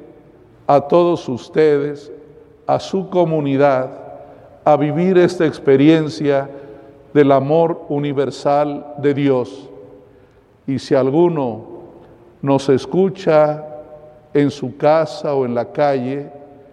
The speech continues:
sepa que Cristo lo quiere, aunque piense que Dios no lo quiere.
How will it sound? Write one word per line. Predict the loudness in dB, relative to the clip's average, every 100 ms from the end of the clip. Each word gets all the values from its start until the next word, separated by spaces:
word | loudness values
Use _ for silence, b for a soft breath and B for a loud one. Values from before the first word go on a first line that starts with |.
| _
sepa | -8 -2 0 -2 -6 -8 -12 -20 -20 -20 _ _ _ _
que | -4 -4
Cristo | 2 4 4 0 -6 -4 -4
lo | -6 -6
quiere, | 2 4 4 2 -4 -12 -20 -20 -12 -4
aunque | -4 -4 -4 -4
piense | 0 0 0 -6 -6 -8 -6
que | -6
Dios | -4 0 0 0 -6
no | -10 -4 -2
lo | -2
quiere. | -2 0 0 -4 -12